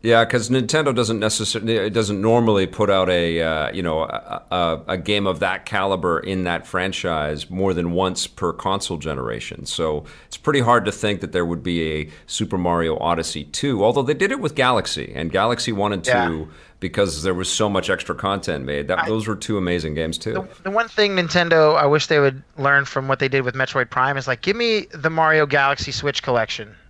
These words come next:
Speaker 2: or
Speaker 1: Yeah.
Speaker 2: like, Super Mario Sunshine on the Switch, you know, br-, I'll, I'll take a remastered version of Mario Sunshine on the Switch, take it on the go. That'd be awesome.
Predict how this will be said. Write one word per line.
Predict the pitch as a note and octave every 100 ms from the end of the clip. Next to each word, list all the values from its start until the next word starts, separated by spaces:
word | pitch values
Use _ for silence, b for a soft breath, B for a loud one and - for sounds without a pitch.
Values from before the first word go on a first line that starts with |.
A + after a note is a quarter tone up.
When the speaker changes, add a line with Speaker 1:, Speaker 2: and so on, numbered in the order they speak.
| _ -
Speaker 2:
or | C#3+ C#3 C#3
Speaker 1:
Yeah. | D#3 C#3+
Speaker 2:
like, | C#3
Super | - - D#3
Mario | D3+ D3 C#3+
Sunshine | C3 D3 C#3 - C3+ B2+
on | B2+
the | A#2+
Switch, | - C3+ A#2+ - - - b b - - - -
you | E3+
know, |
br-, | D#3+ E3
I'll, | D#3 G3 G3+
I'll | F#3 A3+
take | A#3+ D#3+
a |
remastered | D3+ D#3 C#3 C#3 - C#3+
version | A#2+ C#3 C#3+
of | C3+ A2+
Mario | B2+ C3+ C3+
Sunshine | C#3 C#3 C#3 D3 D3+
on | C#3+
the | C3
Switch, | C#3 F#3+ - -
take | C3 D3
it | D3+
on | D3
the | B2
go. | C3+ F3
That'd | G3
be | C#3+
awesome. | C#3 G3 - A2+